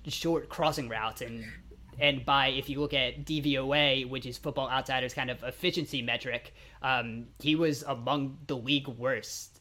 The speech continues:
tight end, just because his routes were almost pointless. He was, he was getting receptions, but they didn't really mean anything. So that's something we hope to see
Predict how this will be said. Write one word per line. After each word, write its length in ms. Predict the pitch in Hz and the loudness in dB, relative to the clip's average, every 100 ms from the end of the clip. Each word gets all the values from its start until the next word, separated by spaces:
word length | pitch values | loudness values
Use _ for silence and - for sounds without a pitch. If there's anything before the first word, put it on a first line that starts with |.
| - | -8
tight 260 | 147 127 | -4 -2
end, 340 | 127 120 107 - | 2 0 -2 -6
just 280 | 156 135 143 | -4 -2 -2
because 580 | 131 143 131 127 - - - | 0 0 -2 -6 -12 -16 -8
his 280 | 147 175 135 | -2 -2 -2
routes 460 | 127 131 135 - - | -4 2 2 0 -4
were 260 | 156 151 | 0 0
almost 420 | 165 185 165 - - | 4 4 4 -2 -2
pointless. 580 | 185 190 113 - - - - - | -2 -2 -6 -8 -12 -12 -12 0
He 200 | 170 170 | 2 4
was, 300 | 156 135 135 | 4 0 -4
he 200 | 135 170 | -4 0
was 220 | 147 131 | 0 -2
getting 340 | 117 170 175 147 | 4 4 6 2
receptions, 480 | 143 151 143 135 120 | 2 2 2 -2 -6
but 140 | 120 | -4
they 100 | 131 | -4
didn't 240 | 135 127 | -4 -4
really 320 | 139 131 117 110 | -4 -2 -4 -6
mean 380 | 117 135 120 117 | -2 0 -2 -2
anything. 560 | 131 120 117 107 - - - - | -2 -2 -4 -6 -6 -16 -20 -8
So 400 | - 127 120 117 | -2 -2 -2 -6
that's 160 | 139 | -4
something 380 | - 127 127 120 120 | -4 -4 -4 -6 -6
we 160 | 123 117 | -6 -6
hope 400 | - 147 131 - | -4 -4 -4 -8
to 380 | - 120 113 117 - | -8 -6 -6 -12 -12
see 580 | - - 117 110 104 | -10 -8 -8 -8 -10